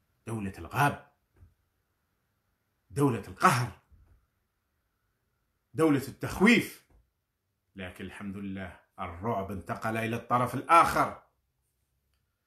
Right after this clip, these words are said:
حابين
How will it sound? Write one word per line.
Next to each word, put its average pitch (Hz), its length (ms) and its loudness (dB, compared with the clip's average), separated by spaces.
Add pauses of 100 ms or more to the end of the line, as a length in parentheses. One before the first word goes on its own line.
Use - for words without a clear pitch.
(1800)
حابين 110 840 0